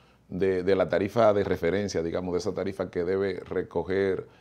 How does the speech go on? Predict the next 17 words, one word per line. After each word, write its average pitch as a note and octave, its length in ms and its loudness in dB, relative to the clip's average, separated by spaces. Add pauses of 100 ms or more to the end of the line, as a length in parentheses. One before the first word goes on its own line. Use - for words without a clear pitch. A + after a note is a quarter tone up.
(340)
los F#2 200 0
costos G#2+ 420 0
reales F2+ 680 2
de E2 120 -2
lo, D#2+ 140 -2
de, D#2+ 220 -2
de D#2 200 -4
la D#2 120 2
generación E2+ 580 -2
y G2 40 -6
del F2 140 -4
servicio F2 400 -4
de E2+ 60 0
transporte F2 640 -2
y E2+ 40 -2
de E2 120 -2
distribución. A2 680 2